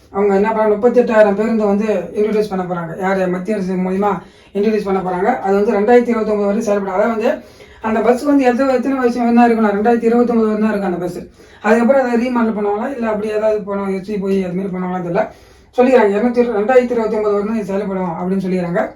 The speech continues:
முதல்ல ஃபர்ஸ்ட் இன்ட்ரோடியூஸ் எத்தனை நகரத்துக்குன்னா, நூத்தி அறுபத்தி ஒன்பது நகரத்துக்கு இன்ட்ரோடியூஸ் பண்றாங்க.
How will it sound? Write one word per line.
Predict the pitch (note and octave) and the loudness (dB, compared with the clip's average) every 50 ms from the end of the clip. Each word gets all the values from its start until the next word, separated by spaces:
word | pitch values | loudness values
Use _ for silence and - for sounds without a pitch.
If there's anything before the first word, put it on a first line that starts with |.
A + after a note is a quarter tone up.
| _ _ _ _ _ _ _ _ _ _ _ _ _ _ _ _ _ - _ - - - - - - - | _ _ _ _ _ _ _ _ _ _ _ _ _ _ _ _ _ -20 _ -20 -20 -20 -20 -20 -8 -2
முதல்ல | G#3+ G#3+ A#3 C4 C4 A#3+ | 2 2 2 4 2 0
ஃபர்ஸ்ட் | A#3+ A#3+ A#3+ C4+ | 0 -2 -4 -4
இன்ட்ரோடியூஸ் | B3+ B3 B3 B3 - - A3+ | -4 -2 -2 -2 -2 0 -2
எத்தனை | A3 A3 C4 B3 A#3 | -2 -2 -2 0 0
நகரத்துக்குன்னா, | G#3+ G#3 G3+ G3+ G3+ A3+ B3+ | 0 0 -2 -2 0 0 0
நூத்தி | B3 A#3 B3 B3 - B3 | 2 0 0 2 4 6
அறுபத்தி | A#3+ A#3 A#3 A3+ | 6 6 6 2
ஒன்பது | G#3+ G#3 G#3 | 0 0 0
நகரத்துக்கு | G3+ G3+ G3+ B3 B3 A#3 A#3 G#3+ G#3+ | 2 2 2 0 0 0 -2 -2 -2
இன்ட்ரோடியூஸ் | A3 A3+ A3 G3+ F#3 | -2 -2 -4 -4 -4
பண்றாங்க. | G#3 G3 F3+ F3 D#3+ D#3 - | -4 -6 -4 -4 -6 -8 -10